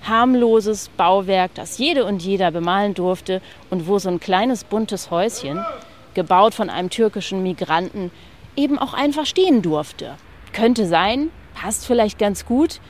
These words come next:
Es gibt noch eine Version, warum dieses Haus stehen bleiben durfte, dass Osman dem Ostsandmännchen so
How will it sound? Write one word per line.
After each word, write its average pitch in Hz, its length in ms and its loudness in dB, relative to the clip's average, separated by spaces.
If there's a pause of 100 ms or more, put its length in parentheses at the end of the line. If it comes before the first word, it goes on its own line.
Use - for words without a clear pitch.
(160)
Es 196 140 -6
gibt 180 200 -4
noch 262 220 2
eine 339 140 6
Version, 262 500 2
warum 233 260 2
dieses 214 360 -2
Haus 226 240 2
stehen 220 240 0
bleiben 196 380 2
durfte, 185 440 -2 (400)
dass 175 300 0
Osman 190 560 2 (220)
dem 180 160 0
Ostsandmännchen 180 1160 0
so 175 120 -6